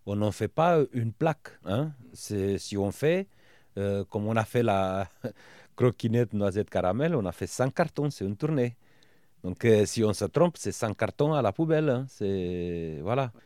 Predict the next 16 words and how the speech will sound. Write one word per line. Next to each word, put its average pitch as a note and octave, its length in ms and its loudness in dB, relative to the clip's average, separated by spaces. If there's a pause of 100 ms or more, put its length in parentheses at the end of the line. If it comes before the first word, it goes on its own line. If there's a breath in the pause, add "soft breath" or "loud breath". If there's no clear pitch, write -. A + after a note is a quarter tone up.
(140)
<clears throat> C3 220 4
Il G#2 80 0
faut A2 140 0
bien A#2+ 220 6
réfléchir B2+ 400 2
avant, C3 400 0
euh, G2 160 -2 (640 soft breath)
mais, G2+ 260 4
euh, G2 320 2
c'est, - 220 -10
c'est - 200 -6
quelque G#2 280 -2
chose A2 240 -6
qu'on F#2 160 -8
adore. G2 320 -4
C'est, C#2+ 420 -12